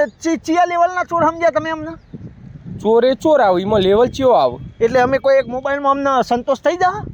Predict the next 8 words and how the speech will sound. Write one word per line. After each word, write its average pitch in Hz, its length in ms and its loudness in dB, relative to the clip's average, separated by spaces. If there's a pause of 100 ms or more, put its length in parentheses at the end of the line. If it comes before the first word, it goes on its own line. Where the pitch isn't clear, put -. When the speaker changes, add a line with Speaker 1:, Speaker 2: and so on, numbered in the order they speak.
(1200)
Speaker 2:
તો 202 120 2
હવે 196 140 2
બીજું 214 280 -4
શું 294 120 4
લેશો 220 340 2
તાણ? 170 260 -2 (800)
Speaker 1:
પાકીટ 214 340 -2
કાઢો. 220 560 2